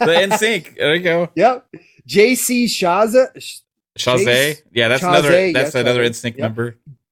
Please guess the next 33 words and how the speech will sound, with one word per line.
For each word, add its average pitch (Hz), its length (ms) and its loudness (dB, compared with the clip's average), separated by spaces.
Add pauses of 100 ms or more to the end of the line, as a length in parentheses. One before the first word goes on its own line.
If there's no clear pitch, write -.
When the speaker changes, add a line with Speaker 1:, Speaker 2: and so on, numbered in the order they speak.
(140)
Speaker 2:
Joey 202 360 4
Fatone. 233 760 2
Speaker 1:
Another 165 280 2
N 165 100 0
sync 143 260 -4
member. 143 480 0 (300)
Speaker 2:
Chris 208 300 4
Kirkpatrick. 220 840 0
Speaker 1:
Another 170 300 2
N 135 280 -4
sync 120 280 -8
member. 117 300 -2
They 143 100 2
had 151 180 -2
N- 131 220 -12
Speaker 2:
Justin, 190 540 2 (200)
Justin 175 380 2
Speaker 1:
Oh, 202 100 6
so 196 120 4
they 190 80 4
had 208 200 4
Speaker 2:
Timberlake. - 20 -6
Speaker 1:
N 190 100 -6
sync 185 280 -6
in 143 120 -4
the 254 60 4
game. - 220 2
Speaker 2:
<laughs> - 200 -2
They - 160 2
Speaker 1:
Okay. 233 160 2
Speaker 2:
had 240 120 2
N 247 180 2
sync. 202 360 0